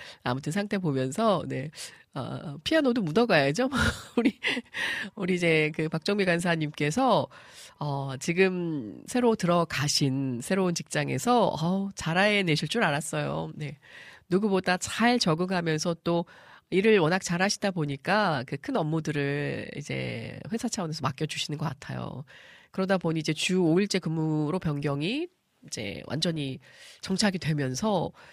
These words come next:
당분간 스탠드업에서는 얼굴을 보실 수가 <laughs> 없을 것 같다라는 좀 아쉬운 소식을 전해왔지만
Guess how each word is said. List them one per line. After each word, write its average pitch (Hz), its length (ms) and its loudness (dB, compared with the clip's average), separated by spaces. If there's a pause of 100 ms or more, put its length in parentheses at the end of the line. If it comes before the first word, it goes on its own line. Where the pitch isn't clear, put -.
(140)
당분간 151 380 -4
스탠드업에서는 185 680 2
얼굴을 135 360 0
보실 180 320 0
수가 - 240 2
<laughs> - 880 -6
없을 156 320 0
것 180 140 -2
같다라는 151 580 2
좀 156 120 -2
아쉬운 135 320 2
소식을 220 320 0
전해왔지만 175 840 2